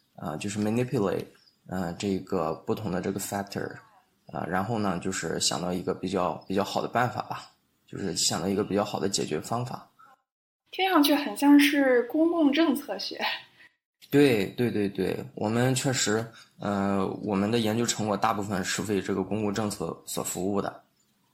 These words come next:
Speaker 2: 哎，我看你们的那个，你们的那个整个的 curriculum 里面，还有一项是 field study，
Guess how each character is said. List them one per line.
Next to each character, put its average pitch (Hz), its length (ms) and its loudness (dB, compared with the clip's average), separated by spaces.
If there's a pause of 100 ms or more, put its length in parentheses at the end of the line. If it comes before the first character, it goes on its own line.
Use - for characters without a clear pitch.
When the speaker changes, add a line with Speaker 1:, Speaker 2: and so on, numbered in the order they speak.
(460)
Speaker 2:
哎， 330 200 4
我 247 140 4
看 320 340 4
你 226 80 0
们 220 240 -2
的 269 280 8
那 262 180 2
个， 226 460 0 (340)
你 247 100 -2
们 226 160 -2
的 254 120 2
那 254 160 2
个 233 160 0
整 214 180 -4
个 240 100 0
的 254 100 4
curriculum 247 720 0
里 208 80 -12
面， 196 140 -14 (160)
还 - 200 -2
有 277 100 6
一 247 100 2
项 269 280 4
是 247 160 2
field 277 260 4
study， 294 520 2